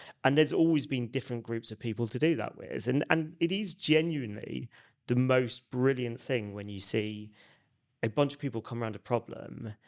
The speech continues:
come up with an answer, and then start changing and improving and getting better. And it's brilliant because you see the business result.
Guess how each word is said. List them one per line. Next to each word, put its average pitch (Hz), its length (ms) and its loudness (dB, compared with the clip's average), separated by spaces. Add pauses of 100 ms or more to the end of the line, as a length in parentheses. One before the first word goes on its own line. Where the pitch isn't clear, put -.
(460)
come 139 240 2
up 135 80 2
with 127 140 2
an 117 100 0
answer, 117 640 -4
and 113 200 2
then 123 120 6
start - 320 -2
changing 139 540 -2
and 117 80 -4
improving 127 540 -2
and 123 100 -6
getting 113 200 -4
better. 139 220 0
And 156 80 -4
it's - 100 -8
brilliant 208 300 2
because 175 220 -6
you 156 80 -6
see 143 120 -2
the 117 80 -4
business 107 380 -4
result. - 460 -2